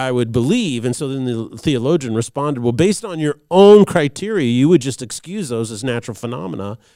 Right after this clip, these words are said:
that are being misinterpreted." See, in, in the, the, the atheist obviously lost that, uh, debate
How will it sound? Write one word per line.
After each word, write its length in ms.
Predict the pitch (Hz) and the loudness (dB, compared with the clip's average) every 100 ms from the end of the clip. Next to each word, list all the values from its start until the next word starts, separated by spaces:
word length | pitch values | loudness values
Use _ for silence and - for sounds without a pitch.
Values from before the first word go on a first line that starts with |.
| _ _ - | _ _ -2
that 100 | 127 | -2
are 80 | |
being 260 | 123 127 117 | 0 0 0
misinterpreted." 800 | 117 - 117 175 175 - - - _ _ _ _ _ _ _ _ _ | -4 -6 -10 -10 -10 -16 -18 -20 _ _ _ _ _ _ _ _ _
See, 220 | - 196 | -6 -4
in, 160 | 160 175 - | -2 -4 -2
in 140 | 170 | 0
the, 120 | 147 - | 0 -2
the, 320 | 143 151 139 - _ _ - | 0 2 0 -8 _ _ -2
the 220 | 143 147 196 | -2 2 2
atheist 560 | 262 202 160 135 - - | 2 0 0 0 -4 -4
obviously 540 | 156 196 143 120 123 | -2 0 -2 -4 -6
lost 880 | 120 120 139 214 117 95 110 - - | -6 0 4 4 4 0 -6 -10 -8
that, 460 | 120 110 107 107 _ _ _ _ _ _ - | -4 -2 -4 -6 _ _ _ _ _ _ -8
uh, 320 | 123 107 101 | -4 -4 -6
debate 680 | 95 123 110 165 214 120 110 | -6 -8 0 0 2 -2 -6